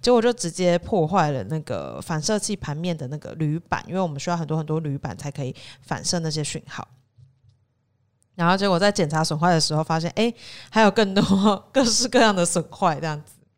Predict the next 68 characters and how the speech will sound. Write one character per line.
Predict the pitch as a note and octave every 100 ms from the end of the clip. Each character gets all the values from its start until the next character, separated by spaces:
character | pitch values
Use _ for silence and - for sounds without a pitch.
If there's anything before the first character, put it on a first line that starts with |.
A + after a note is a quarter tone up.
| -
到 | E4+
了 | D#4
十 | G#3+
一 |
月 | B3 C#4
七 | - A#3
号 | B3+
的 | A3 E3+
时 | -
候 | E3 G3+
呢， | F#3
有 | E3
个 | D#3+ E3
主 | - E3+
要 | A#3
支 | A3+ G3
撑 | F#3+
的 | G#3
钢 | D#3 F3
缆 | F3
从 | D#3 D3+
中 | D3+ E3
间 | E3+ E3+
断 | - E3+ G2
裂， | D3+ -
然 | D3+
后 | D3
在 | F#3+ F3+
靠 | - G3
近 | G3+ F#3
反 | D3+
射 | G3+
盘 | F3 D3
盘 | - E3
面 | A3+ F#3+
中 | G3 F3
心 | F#3 E3+
的 |
区 | D#3 - E3+
域 | E3+
撕 | - E3+
开 | - E3+
一 | D#3
个 | D3
很 | C#3+
大 | - C#3+
的 | G#2
裂 | D#3+ - -
口 | - -
这 | -
样 | -
子。 | - - - - -
然 | F3+
后 | B3+
这 | - E4+ B3+
个 | G3
地 | F#3 A3
方 | F#3+ F#3
是 | G#3+
原 | G3
本 | E3+ E3+ D3
已 |
经 | D#3
被 | G3+
认 | G3 G3
为 | D#3
是 | D3+
很 | E3+ E3+